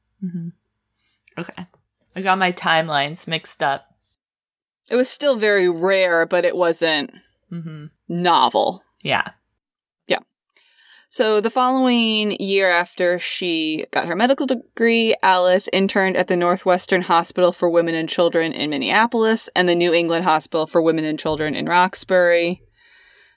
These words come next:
Speaker 1: to gain clinical experience. And I don't think she re-, she didn't seem to really like that experience.
Speaker 2: Oh.
Speaker 1: They,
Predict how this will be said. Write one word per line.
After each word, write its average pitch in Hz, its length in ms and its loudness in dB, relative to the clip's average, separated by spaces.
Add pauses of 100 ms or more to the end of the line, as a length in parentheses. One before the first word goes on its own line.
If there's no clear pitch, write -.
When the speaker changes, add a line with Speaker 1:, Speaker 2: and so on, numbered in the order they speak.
(100)
Speaker 1:
to - 120 2
gain 175 340 4
clinical 220 420 2
experience. 170 1000 0 (880)
And 185 560 0 (440)
I 196 120 2
don't 208 180 2
think 226 140 0
she 233 160 0
re-, 185 240 -2
she - 140 0
didn't 220 200 0
seem 220 220 0
to 220 100 2
really 185 220 4
like 160 340 0
that 196 140 2
experience. 202 920 0
Speaker 2:
Oh. 170 200 -2
Speaker 1:
They, 170 480 2